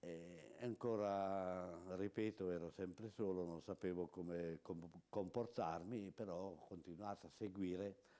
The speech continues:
questo mio cammino e sono arrivato appunto a questa scalinata. Ho fatto i primi cinque, sei, credo sia cinque ca-, scalini, sei scalini, adesso non mi ricordo bene. In mezzo a questo,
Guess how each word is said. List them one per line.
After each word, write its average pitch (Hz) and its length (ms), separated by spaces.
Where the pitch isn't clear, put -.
questo 90 320
mio 90 240
cammino 78 500
e 101 60
sono 80 200
arrivato 73 640
appunto 78 420
a 65 60
questa 80 340
scalinata. 69 720
Ho 85 60
fatto - 300
i 90 80
primi 85 560
cinque, 87 520
sei, 80 520
credo 82 440
sia 76 520
cinque 85 360
ca-, 82 280
scalini, 71 580
sei 87 240
scalini, 73 540
adesso 82 260
non 67 120
mi 78 100
ricordo 73 460
bene. 64 320
In 107 160
mezzo 127 340
a 101 60
questo, 92 800